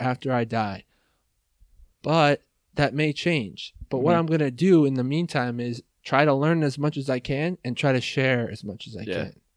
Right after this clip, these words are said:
Speaker 2: Yeah.
Speaker 1: It's hard, but,
Speaker 2: I know.
Speaker 1: like, that makes the most sense to me. It's hard to think about.
Speaker 2: Yeah, it makes the most sense logically.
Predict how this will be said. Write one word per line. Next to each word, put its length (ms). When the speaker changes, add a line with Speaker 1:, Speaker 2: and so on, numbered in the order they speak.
Speaker 2:
Yeah. 240
Speaker 1:
It's 180
hard, 500
but, 140
Speaker 2:
I 20
know. 220
Speaker 1:
like, 280
that 200
makes 220
the 80
most 240
sense 220
to 60
me. 180
It's 240
hard 240
to 80
think 260
about. 320
Speaker 2:
Yeah, 320
it 180
makes 280
the 60
most 280
sense 440
logically. 760